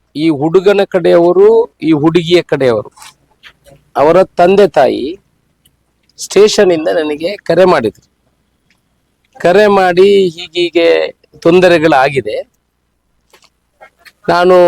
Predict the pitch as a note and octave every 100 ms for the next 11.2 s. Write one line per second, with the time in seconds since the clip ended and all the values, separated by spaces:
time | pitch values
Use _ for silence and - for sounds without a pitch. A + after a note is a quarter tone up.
0 | E3+ D#3+ - _ D#3 E3+ E3+ D#3+ D#3 -
1 | E3 G3 A3 G3+ G#3 F#3+ - E3 F3 G3+
2 | - D#3+ D#3+ G3 F3 - D3 - D3+ C#3+
3 | C#3+ G3 - D3+ D#3 C#3+ C#3+ D3 C#3 A2+
4 | - _ _ _ _ _ _ _ _ _
5 | _ _ _ F#3 G#3 G3+ F3+ A#3 A#3 -
6 | G#3 A3 G3+ F3 D#3 C3 C3 C3 D3 C#3+
7 | - E3+ G#3 F#3+ G3 G3 A3+ F3 - C3
8 | A#2 A2+ A2 - G#2 C#3+ G3+ A3 _ -
9 | - _ _ _ _ _ _ _ - F#3+
10 | G#3+ A3+ A3 G#3 G#3 A#3 A#3+ G#3 G3+ F#3+
11 | F#3+